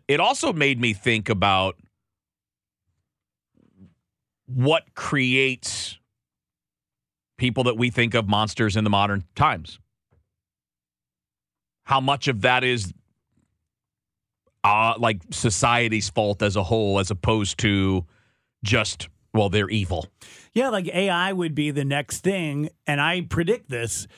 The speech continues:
Speaker 2: that in the next ten years minimum, people are gonna look at A I as a monster. They're gonna look at it as something that has ruined human life.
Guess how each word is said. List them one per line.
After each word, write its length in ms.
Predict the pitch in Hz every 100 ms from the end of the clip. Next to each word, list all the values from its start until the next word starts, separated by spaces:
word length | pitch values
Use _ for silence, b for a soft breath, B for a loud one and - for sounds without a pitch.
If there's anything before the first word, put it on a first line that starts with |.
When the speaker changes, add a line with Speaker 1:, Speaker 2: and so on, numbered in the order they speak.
| b b b
Speaker 2:
that 140 | 151 175
in 100 | 180
the 80 | 180
next 300 | 185 - -
ten 280 | 202 208
years 440 | 185 180 190 185 143
minimum, 640 | 160 208 226 175 139 143
people 300 | 135 170 190
are 60 | 214
gonna 180 | 214 202
look 160 | 202
at 80 | 190
A 100 | 180
I 180 | 170 165
as 120 | 143
a 20 |
monster. 480 | 143 123 117 - - - _ _ _ _ -
They're 160 | 151 180
gonna 180 | 190 190
look 200 | 185 185
at 100 | 185
it 140 | 170
as 200 | 160 156
something 300 | 185 170 165
that 100 | 151
has 200 | 147 120
ruined 600 | 139 160 190 190 185 180
human 420 | 143 170 160 143
life. 420 | 127 107 110 -